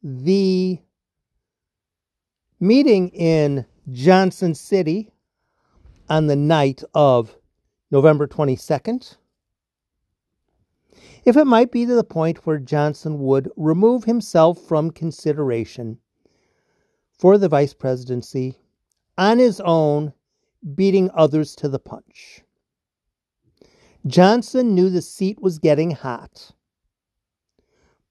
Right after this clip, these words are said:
per Busby's comments, and based on the way the book wrote, based on the way the book read, I have very little reason to argue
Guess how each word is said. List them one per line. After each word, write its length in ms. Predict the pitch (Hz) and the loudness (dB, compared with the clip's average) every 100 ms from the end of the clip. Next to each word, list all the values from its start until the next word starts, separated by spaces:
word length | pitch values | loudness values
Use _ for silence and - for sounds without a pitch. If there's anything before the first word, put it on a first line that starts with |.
| _ _ _ _ _ | _ _ _ _ _
per 180 | - 131 | -2 0
Busby's 480 | 123 131 127 185 185 | 4 2 2 -4 0
comments, 720 | 185 143 113 147 - - - _ _ _ _ _ _ _ | 0 0 -2 -8 -14 -20 -20 _ _ _ _ _ _ _
and 260 | 269 330 302 | 4 4 6
based 320 | 240 254 - | 2 2 -2
on 160 | 226 247 | -2 0
the 80 | 247 | 0
way 220 | 190 240 | 2 2
the 100 | 254 | 0
book 340 | 170 233 240 220 | 0 2 2 2
wrote, 400 | 226 247 214 _ _ _ _ _ _ _ _ _ 165 | 2 2 0 _ _ _ _ _ _ _ _ _ -6
based 340 | 143 180 180 220 | 0 0 0 -2
on 160 | 208 | 0
the 80 | 220 | 2
way 200 | 214 226 | 4 2
the 100 | 196 | 2
book 240 | 220 254 | 0 0
read, 420 | 220 247 226 175 175 _ _ _ _ _ _ _ _ _ _ _ _ _ _ _ - _ _ | 0 0 2 -2 -6 _ _ _ _ _ _ _ _ _ _ _ _ _ _ _ -20 _ _
I 120 | - 302 | 2 4
have 220 | 311 196 | 4 2
very 220 | 202 233 | 0 0
little 240 | 202 208 | -2 -2
reason 340 | 160 180 147 135 | -2 -4 -6 -12
to 80 | 139 | -8
argue 420 | 151 147 107 | -8 -6 -10